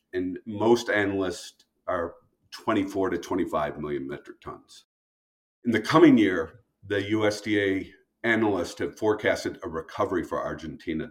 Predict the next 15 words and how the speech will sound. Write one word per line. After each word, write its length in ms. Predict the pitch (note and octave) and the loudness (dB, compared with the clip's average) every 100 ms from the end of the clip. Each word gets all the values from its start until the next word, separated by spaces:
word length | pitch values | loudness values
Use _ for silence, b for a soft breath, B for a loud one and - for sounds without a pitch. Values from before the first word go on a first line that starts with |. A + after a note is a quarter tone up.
| _ | _
towards 360 | - E2 D#2+ - | -6 -6 -6 -10
a 40 | F#2 | -8
more 480 | G2 F#2+ F#2 E2 _ _ _ _ _ - | -4 -2 -2 -6 _ _ _ _ _ -12
normal 600 | F2 F#2+ G#2 G#2 G#2 F2 | -6 0 2 4 2 -2
production. 600 | F#2 E2+ D#2 - C#2+ - _ _ _ _ _ _ - | -4 -6 -6 -10 -12 -14 _ _ _ _ _ _ 0
If, 200 | G#2+ - | 0 0
if 180 | A2 - | -6 -2
that 340 | A2+ B2 C3 - | 2 4 4 4
doesn't 300 | A#2+ F#2+ E2 | 2 2 -2
happen, 580 | F#2+ F2+ - C#2 D2 - | 0 0 -4 -10 -12 -8
and, 280 | F#2 F2 F#2 | -6 -4 -4
and 100 | G2 | 0
Argentina 540 | G#2 G#2 G2 G2 G2 | 0 2 -2 -2 -2
is 100 | F#2 | -2
having 420 | F#2 F2 F2 E2+ | -2 -2 -2 -4